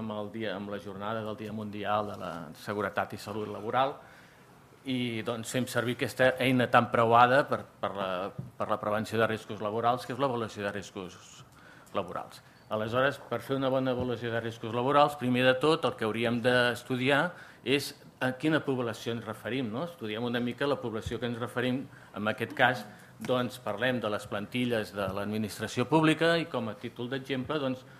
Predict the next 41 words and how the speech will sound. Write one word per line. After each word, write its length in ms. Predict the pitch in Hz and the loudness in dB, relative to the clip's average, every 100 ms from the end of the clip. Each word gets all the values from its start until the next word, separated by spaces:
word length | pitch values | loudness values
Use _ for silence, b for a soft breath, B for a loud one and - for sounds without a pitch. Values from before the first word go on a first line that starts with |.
| B | B
u-, 160 | 117 110 123 | -10 -8 -10
us 120 | 101 | -4
mostro 500 | 123 147 - 139 185 214 B B B - | 0 0 0 -4 -4 -6 B B B -10
el 120 | - | -8
que 120 | 117 | -8
seria 640 | - 123 135 135 104 92 - | -6 -4 -2 -2 -4 -6 -12
les 240 | 104 101 92 | -8 -8 0
dades 400 | 123 113 95 90 | 2 2 -2 -6
de 80 | |
la 100 | 101 101 | -8 -8
plantilla 480 | 104 104 127 127 107 | -8 -6 -4 -4 -2
de 80 | 107 | -4
la 140 | 104 | -6
Generalitat. 800 | 110 110 107 113 120 147 170 170 | -6 -6 -6 -8 -4 -2 -2 -6
Veieu 220 | 90 92 95 | -14 -12 -12
que 120 | 101 | -14
són 260 | 107 104 101 | -12 -10 -6
dades 300 | 104 98 104 | -6 -6 -10
del 100 | 101 | -12
dos 140 | 98 | -14
mil 140 | 95 107 | -12 -10
quinze, 340 | - 151 139 143 | -6 -4 -4 -4
dades 300 | 110 101 - | -4 -6 -10
del 100 | 104 | -8
Banc 220 | 104 110 | -6 -6
de 100 | 107 | -4
Dades 460 | 107 113 110 110 101 | -2 -2 -2 -4 -4
de 100 | 110 | -6
l'Ocupació 560 | 107 107 113 104 - 107 | -6 -8 -8 -10 -8 -8
Pública, 460 | 135 135 131 156 160 B B B | -6 -6 -4 -4 -6 B B B
publicades 440 | - 107 104 107 104 | -10 -8 -2 -4 -2
per 140 | 110 | -6
la 80 | 110 | -6
Generalitat, 640 | 104 107 104 123 123 156 - B B B B - | -6 -8 -8 -6 -2 -2 -2 B B B B -4
i 80 | 135 | 2
on 220 | 151 160 - 147 - 135 131 - _ 143 | 4 2 -4 -12 -14 -14 -16 -16 _ -4
us 140 | 123 | 2
vull 160 | 156 165 | 2 4
mostrar 320 | 170 - 147 | 2 6 6
dues 300 | 151 147 - | 8 4 2
coses. 540 | - 101 95 92 - | 0 -2 -2 -12 -14